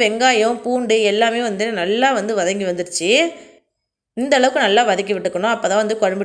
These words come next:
டேஸ்டா இருக்கும். இப்ப அது கூட ஒரு கைப்பிடி வரமல்லி, அரை டீஸ்பூன் சீரகம், கால் டீஸ்பூன்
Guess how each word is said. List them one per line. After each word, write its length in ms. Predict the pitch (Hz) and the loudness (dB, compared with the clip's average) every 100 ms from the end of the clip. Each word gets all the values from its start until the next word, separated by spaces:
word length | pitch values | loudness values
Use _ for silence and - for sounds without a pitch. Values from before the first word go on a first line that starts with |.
| 185 | -2
டேஸ்டா 280 | 180 - 185 | -2 -2 -2
இருக்கும். 340 | 170 175 214 339 - - - _ _ _ _ _ _ _ _ _ _ _ _ _ _ _ _ _ _ _ _ _ _ _ _ 262 | -2 0 2 0 -4 -16 -20 _ _ _ _ _ _ _ _ _ _ _ _ _ _ _ _ _ _ _ _ _ _ _ _ -2
இப்ப 100 | 285 277 | 2 2
அது 80 | 262 302 | 2 0
கூட 140 | 349 254 294 | 4 4 4
ஒரு 100 | 262 254 | 4 4
கைப்பிடி 300 | 247 262 269 262 | 2 2 0 2
வரமல்லி, 500 | 208 214 202 196 254 339 - - 214 | 2 2 0 2 2 2 -2 -8 0
அரை 140 | 220 240 | 2 2
டீஸ்பூன் 400 | 247 240 269 294 269 | -2 -2 -4 -4 0
சீரகம், 480 | 202 190 185 226 330 339 - - - | 0 2 2 0 0 -6 -16 -8 0
கால் 240 | 240 294 254 | 2 2 0
டீஸ்பூன் 420 | 233 - 254 311 | -4 0 0 0